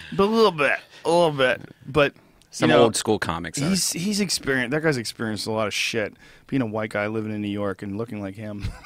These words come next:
Speaker 1: <laughs> it's fucking, things get rough. But I think that in, in, hopefully in our lifetime, it'll get to a point where people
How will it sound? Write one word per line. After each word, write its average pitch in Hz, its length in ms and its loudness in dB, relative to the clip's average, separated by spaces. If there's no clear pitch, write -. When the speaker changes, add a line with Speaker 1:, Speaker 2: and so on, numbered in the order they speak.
Speaker 1:
<laughs> - 300 -20
it's - 180 -16
fucking, - 380 -16
things 165 220 -6
get - 180 -8
rough. 113 320 -2
But 160 220 4
I 185 80 2
think 220 280 -2
that 196 160 0
in, 175 200 -4
in, 165 400 -8
hopefully 147 600 0
in 120 180 -4
our 113 120 0
lifetime, 101 680 -6
it'll 120 180 -2
get 120 160 -6
to 120 100 -6
a 107 40 -6
point 110 320 -8
where 104 120 -6
people 131 600 -2